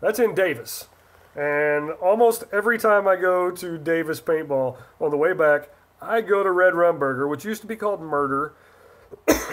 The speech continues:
Um, and I just get the bacon cheeseburger, small thing of fries, cause they stuff you in there. And I get the smallest burger possible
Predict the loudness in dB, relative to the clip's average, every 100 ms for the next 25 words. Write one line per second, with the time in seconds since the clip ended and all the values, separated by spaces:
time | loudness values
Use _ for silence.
0 | 0 2 4 2 -2 -10 -16 _ _ _
1 | -2 2 4 2 0 -2 -2 -6 -6 -6
2 | -8 -4 -4 -2 -8 -12 -2 0 2 0
3 | -2 -6 _ _ _ _ -14 0 4 4
4 | 2 -2 -4 -4 -4 -6 -10 -12 -14 -20
5 | _ _ _ _ _ _ -14 -12 -6 -4
6 | -4 -6 -8 -8 -10 _ -2 -2 -2 -6
7 | -4 0 0 0 -2 -2 -4 -6 -6 -8